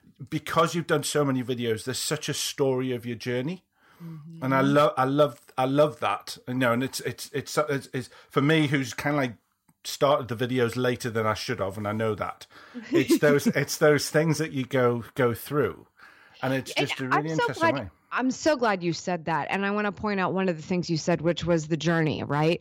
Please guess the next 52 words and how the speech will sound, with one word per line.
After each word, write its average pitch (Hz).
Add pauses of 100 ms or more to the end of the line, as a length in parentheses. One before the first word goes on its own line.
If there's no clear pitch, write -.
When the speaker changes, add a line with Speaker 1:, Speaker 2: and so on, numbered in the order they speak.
Speaker 1:
Mm. 120
Speaker 2:
Because 254 (100)
I, -
the, 233 (100)
one 311
of 392
the 403
questions 254
I 214
get 202
most 202
frequently 180 (440)
is, 196
"Okay, 214
we 202
wanna 247
leverage 214
this 214
YouTube 202
channel 180
or 180
this 185
platform, 170 (260)
yada, 160
yada, 156
yada. 180
Should 220
we 220
delete 220
old 214
videos 202
from 226
it 208
'cause 190
they're 190
not 190
quite 147
good 294
enough? 247
I'm 151
Speaker 1:
Mm. 208
Speaker 2:
better 247
now. 226
We 185
got 143
good 156
gear. 247
We've 185
got 156
a 147
new 151
plan." 262